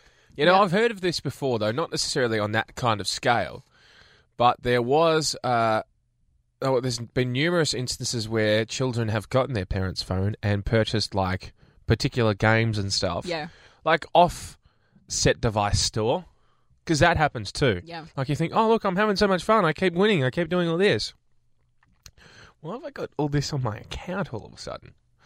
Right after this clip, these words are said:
Speaker 1: Well, it's because the young one has just decided to click, "I agree, I accept," on
Speaker 2: Yeah.
Speaker 1: everything when it said, "You can get this for this price." Voila,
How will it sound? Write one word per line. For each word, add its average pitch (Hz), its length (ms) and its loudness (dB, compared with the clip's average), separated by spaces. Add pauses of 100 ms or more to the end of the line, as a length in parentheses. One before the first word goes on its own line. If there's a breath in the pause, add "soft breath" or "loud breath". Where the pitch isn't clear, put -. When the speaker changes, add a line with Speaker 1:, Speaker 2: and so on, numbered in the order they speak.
(580 soft breath)
Speaker 1:
Well, - 180 -8
it's - 120 -10
because 131 360 -4
the 95 180 -4
young 127 240 0
one 143 140 -2
has 123 200 0
just - 200 -6
decided 120 380 -2
to - 80 -10
click, - 400 -4 (100)
"I 117 200 2
agree, 110 600 -4
I 120 160 0
accept," - 520 -6
on 101 140 -4
Speaker 2:
Yeah. 170 120 -6
Speaker 1:
everything 127 400 0
when 110 120 2
it - 120 -4
said, 110 200 2 (240 loud breath)
"You 165 120 -2
can 170 120 0
get 180 180 4
this 190 200 4
for 175 100 -4
this 165 220 0
price." 170 420 2 (600)
Voila, 113 640 2